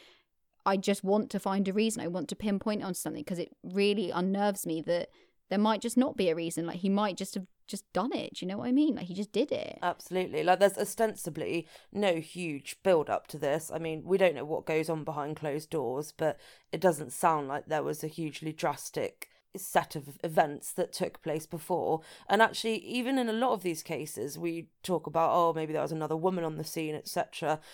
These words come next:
Speaker 2: But that is still such an extreme response. I mean, people leave their families all the time to start a new life.
Speaker 1: Yeah.
Speaker 2: And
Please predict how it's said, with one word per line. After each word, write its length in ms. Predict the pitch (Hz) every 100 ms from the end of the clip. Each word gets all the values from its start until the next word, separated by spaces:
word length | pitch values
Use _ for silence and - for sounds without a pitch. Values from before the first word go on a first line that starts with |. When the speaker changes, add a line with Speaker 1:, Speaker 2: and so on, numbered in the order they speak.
| -
Speaker 2:
But 140 | - 202
that 180 | 262 269
is 80 |
still 340 | - - 233 240
such 300 | 240 - 196
an 60 |
extreme 580 | 202 - - 196 196 185
response. 580 | 175 - - 208 - -
I 40 |
mean, 200 | 165 170
people 300 | 165 214 190
leave 420 | 170 190 202 156 -
their 140 | 135
families 600 | - 151 143 117 131 156 - - -
all 180 | 214 254
the 80 | 220
time 380 | - 240 160 143
to 100 | -
start 360 | - 180 185
a 40 | 170
new 180 | 175
life. 460 | 170 175 - 160 - -
Speaker 1:
Yeah. 320 | 214 294 226
Speaker 2:
And 240 | 160 160